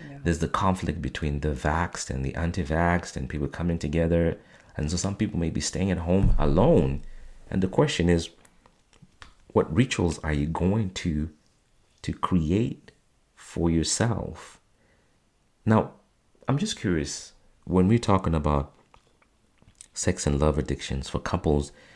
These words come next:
Speaker 2: that, um, are in a committed relationship, what are some of the things that you would observe about your partner?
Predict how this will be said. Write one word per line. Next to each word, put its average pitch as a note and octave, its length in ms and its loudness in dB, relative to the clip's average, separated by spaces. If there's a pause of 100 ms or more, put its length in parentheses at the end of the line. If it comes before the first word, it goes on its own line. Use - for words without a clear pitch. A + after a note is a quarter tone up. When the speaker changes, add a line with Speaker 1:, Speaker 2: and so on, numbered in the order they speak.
(440)
Speaker 2:
that, D2+ 380 2
um, C#2 640 0 (760)
are D2+ 120 2
in D2 100 2
a C#2+ 60 0
committed D2+ 460 -2
relationship, C2 760 -4 (1400)
what F#2+ 180 4
are B2+ 60 6
some A#2 200 2
of F2 60 2
the D2 100 -2
things D2+ 280 -4
that C#2+ 240 -4
you D2 180 -4
would D2 140 -4
observe C2+ 540 -4
about A#1+ 340 -6
your B1 80 -8
partner? - 440 -10